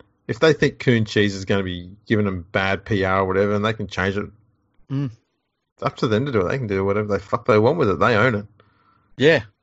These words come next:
Speaker 1: I don't get why people are so fucking <laughs> outraged over bloody names at the moment.
Speaker 2: They need to name it something cool, though. Like,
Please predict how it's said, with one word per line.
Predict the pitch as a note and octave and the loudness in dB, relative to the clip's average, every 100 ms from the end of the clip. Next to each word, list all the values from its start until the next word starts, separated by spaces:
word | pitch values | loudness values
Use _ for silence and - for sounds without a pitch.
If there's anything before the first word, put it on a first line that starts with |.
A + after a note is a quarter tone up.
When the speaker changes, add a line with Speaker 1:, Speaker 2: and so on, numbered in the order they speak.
| _ - | _ -4
Speaker 1:
I | |
don't | D3+ D3+ | -2 0
get | - | 2
why | D3 | 2
people | B2 D3 A2+ | 4 2 0
are | A2 | -4
so | A#2+ | -4
fucking | - - C3+ A2 | -8 -2 0 4
<laughs> | |
outraged | A2 D3 B2 C3 - | 4 4 0 0 0
over | D3+ A#2+ A2 | 0 0 -2
bloody | A2+ A2+ G#2+ | -2 -2 -4
names | A2+ C3+ B2 | -2 -4 -6
at | A#2 | -10
the | |
moment. | G#2 G2+ G2 G2 _ _ _ - | -4 -4 -4 -8 _ _ _ 0
Speaker 2:
They | C3 | 2
need | D#3+ A3 | 2 0
to | - | 0
name | F#3+ D3 B2 | 2 2 0
it | - | -2
something | - B2+ A2+ G2+ F#2 | 0 0 -2 -6 -8
cool, | - - A2+ A2+ | -10 -2 2 2
though. | G#2 G2 F2+ F2 - _ | 0 0 0 -4 -10 _
Like, | A2 A2+ A2 A#2 | 2 2 2 -10